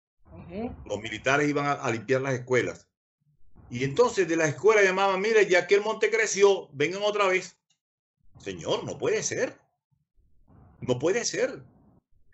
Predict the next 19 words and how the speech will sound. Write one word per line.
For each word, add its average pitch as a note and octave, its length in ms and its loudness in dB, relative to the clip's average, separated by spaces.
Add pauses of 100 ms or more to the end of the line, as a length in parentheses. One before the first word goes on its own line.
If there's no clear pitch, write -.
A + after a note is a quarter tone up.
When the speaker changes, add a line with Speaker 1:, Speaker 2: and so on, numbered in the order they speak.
(260)
Speaker 2:
No D3 280 4
puede G3+ 260 8
pensar E3+ 680 -2
la A2 180 -4
persona G#2+ 540 -4 (580)
de - 360 0
que B2 360 4 (1400)
todo F3+ 260 4
el F3+ 60 -4
que F3+ 120 -4
salió, A#2+ 440 2 (520)
por F2 140 -2
otro C3+ 200 2
lado, F#2 320 2 (240)
que B2 160 2
todo G3 480 6
el E3+ 80 0
que E3+ 100 -4
salió F#2+ 540 -2